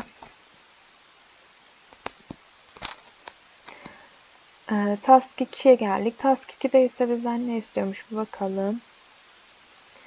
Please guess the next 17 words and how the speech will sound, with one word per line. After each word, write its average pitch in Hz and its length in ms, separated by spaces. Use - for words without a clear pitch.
Bir 294 80
önceki 294 500
bölümde 247 880
arka 285 300
planı 277 280
özel 269 200
etmek 269 320
için 294 180
parlak 269 400
bölgeleri 226 460
vurgulayarak 254 720
koyu 277 220
metni 233 320
ortadan 254 420
kaldırdık 220 680
diyor. 208 260
Tamam. 220 380